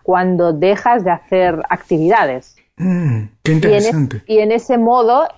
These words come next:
Speaker 1: es en uno de los que uno, eh, se reparan partes como del cerebro y también, eh, se es más creativo, porque se, se hacen conexiones. Entonces, si yo no,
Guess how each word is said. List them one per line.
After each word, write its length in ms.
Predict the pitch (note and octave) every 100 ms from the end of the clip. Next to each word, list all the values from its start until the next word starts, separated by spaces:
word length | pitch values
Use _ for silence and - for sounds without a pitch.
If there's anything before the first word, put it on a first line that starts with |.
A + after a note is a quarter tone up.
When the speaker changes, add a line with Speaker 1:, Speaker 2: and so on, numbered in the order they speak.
| -
Speaker 1:
es 260 | G#3+ A3+ -
en 180 | G3+ G3+
uno 180 | A3 A#3
de 120 | B3
los 260 | G#3 - -
que 420 | F#3+ F3+ F3 -
uno, 580 | G#3 G#3+ A3 G#3 F3+ - _ -
eh, 320 | F#3 F#3 F#3
se 180 | - F#3+
reparan 500 | E3+ E3+ G#3+ A3+ C4
partes 360 | G3+ F#3+ F3+
como 300 | - G3 G3
del 180 | E3 E3+
cerebro 540 | - F3+ G#3+ A#3 B3+ D4
y 100 | G3+
también, 420 | F3+ F3+ A3+ A#3+ -
eh, 160 | F#3+ F3+
se 200 | - G3
es 100 | F#3+
más 200 | F3 -
creativo, 680 | F3 E3 D3+ B3+ A#3 C#3+ D3+
porque 360 | F3 F3 E3 D#3
se, 320 | F#3 E3+ F3+
se 220 | - -
hacen 260 | G3 G3 A#3
conexiones. 800 | F#3+ D#3 - - A#3 F#3+ C3 -
Entonces, 300 | - G#3 G#3
si 200 | G#3 G3
yo 120 | G#3
no, 200 | A3+ A#3+